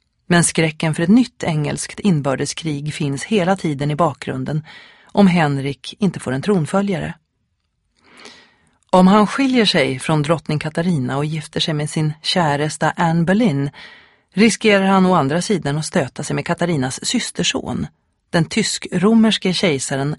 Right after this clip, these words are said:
Karl den femte. Han över vars rike solen aldrig går ner, ty han är också kung av Spanien. Världen är i omvälvning och den europeiska storpolitiken likaså.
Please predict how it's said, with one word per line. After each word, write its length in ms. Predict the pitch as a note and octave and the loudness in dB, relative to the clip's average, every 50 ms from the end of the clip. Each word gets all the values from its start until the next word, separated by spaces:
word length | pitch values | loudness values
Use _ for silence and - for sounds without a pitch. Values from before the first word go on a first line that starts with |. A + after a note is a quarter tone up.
| _ | _
Karl 340 | - - F3+ D3 C3 C3 B2+ | -4 -2 0 0 0 0 -2
den 180 | C3 C#3+ D#3+ D#3 | -4 -6 -4 0
femte. 460 | - G#3 F3 D#3+ - - A3 - - - _ _ _ _ _ _ _ _ _ _ _ _ | 0 0 0 0 -2 -2 -4 -4 -4 -8 _ _ _ _ _ _ _ _ _ _ _ _
Han 500 | - - - F3+ E3+ E3+ F3 F#3 F3+ F3 F3 - - - | -6 0 2 4 6 6 6 6 4 4 0 -6 -8 -6
över 200 | E3+ D3+ C#3+ C#3+ | -4 -4 -4 -2
vars 300 | C3+ C#3 D3 D3 - - | -2 -2 -2 -2 -4 -4
rike 600 | - E3+ F#3 E3+ C3 - - - - E3+ F3+ G3 | -2 0 0 -2 -2 -6 -10 -4 -2 -2 -2 -2
solen 640 | - - - - F3 E3 D#3 D#3+ D#3+ E3 D#3+ D#3+ D#3+ D#3+ | -4 -6 -2 -2 -2 -2 -2 -2 -2 0 2 2 0 0
aldrig 580 | - - G3 E3+ C#3+ C3 C#3 C#3+ D3+ C#3+ - - | 2 2 2 2 0 -2 -4 -6 -6 -6 -6 -4
går 160 | - F3+ F3+ | -2 2 2
ner, 380 | F3+ G3 G#3 D#3+ A2 B2 - - - - - _ _ _ _ _ _ _ _ _ _ _ - | 4 2 2 0 -2 -4 -4 -8 -12 -20 -20 _ _ _ _ _ _ _ _ _ _ _ 0
ty 100 | - F3 | 2 4
han 160 | E3+ F3 E3 | 4 4 4
är 60 | E3 | 2
också 240 | D3+ - - - A3 | 0 -2 -4 -6 -4
kung 280 | - - E3 D3+ C#3 | -4 -2 -2 -2 -2
av 60 | C3 B2+ | -4 -4
Spanien. 580 | C3 - - F3+ F#3 F#3 F3 D3+ - - D3+ - _ _ _ _ _ _ _ _ _ _ _ _ _ _ _ _ _ _ _ _ _ _ _ _ - - _ _ _ _ _ _ _ _ _ _ _ _ | -6 -4 -2 0 0 0 0 -2 -4 -8 -12 -14 _ _ _ _ _ _ _ _ _ _ _ _ _ _ _ _ _ _ _ _ _ _ _ _ -20 -20 _ _ _ _ _ _ _ _ _ _ _ _
Världen 640 | - F3+ D#3 G#3 A#3+ A#3+ A#3 A3 F#3+ F#3 G3 F#3 F#3 G3 | -4 2 4 4 6 6 6 6 6 6 6 6 6 4
är 220 | - - F#3+ F3+ | 4 2 2 2
i 60 | F3+ | 2
omvälvning 1000 | - - F#3+ D#3 C#3+ C#3 C3 D#3 D#3 E3 F3 F#3 E3+ F3 F3 F3 D#3+ D3 C#3+ B2 | 2 2 2 2 0 0 2 2 2 2 2 0 2 2 2 2 2 0 0 -2
och 80 | C#3 D3 | -2 -2
den 180 | D3+ D3+ D3+ | -2 -2 -2
europeiska 720 | D3+ - - - E3+ D#3+ D#3+ D#3 - E3+ D#3 D#3 - - D#3+ | -4 -4 -2 -2 0 0 -2 -2 -2 -2 -2 -2 -4 -6 -6
storpolitiken 960 | - - F#3+ E3 D3 C#3 - - D#3 D3 D3+ - G#3+ A3 G#3 - - E3 D3+ | -2 -2 -2 -2 -2 -4 -4 -4 -4 -4 -2 -2 -4 -4 -4 -4 -4 -4 -2
likaså. 500 | C#3+ C#3 - D3 C#3 - F#3 F3 - E3+ | -4 -4 -6 -8 -6 -4 -6 -6 -6 -10